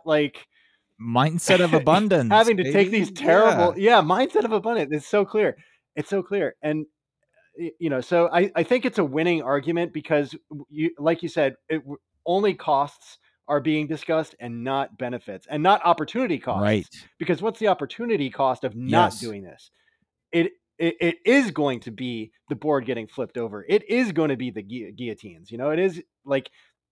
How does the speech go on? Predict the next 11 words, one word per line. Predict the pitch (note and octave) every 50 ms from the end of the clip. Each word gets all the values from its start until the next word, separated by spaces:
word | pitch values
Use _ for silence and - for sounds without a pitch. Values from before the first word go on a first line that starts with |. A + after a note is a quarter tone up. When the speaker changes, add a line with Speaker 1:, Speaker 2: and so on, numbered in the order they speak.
| _ B2+
Speaker 1:
the, | A#2+ E3+ - D3+ D#3+
this | C3+ E3+ - -
castle | - - G#3 G#3 F#3+ - D#3+ C3+
will | A#2+ B2+ G#3+ B3 B3+
get | F3 D3+ C#3+ -
stormed | - - F3+ F#3+ D#3+ B2 G#2 G2 - _ -
if | C#3+ C3+ C3+ _ - _ -
eventually, | D3 B2+ G#2 D#3+ F#3 G#3 - - B2 A2+ G#2 F#2+ _ _
if | - D#3 D#3 - -
we | C#3 D3 D#3 D#3 C#3+
don't, | - D#3 D3 D3 C#3+ C#3+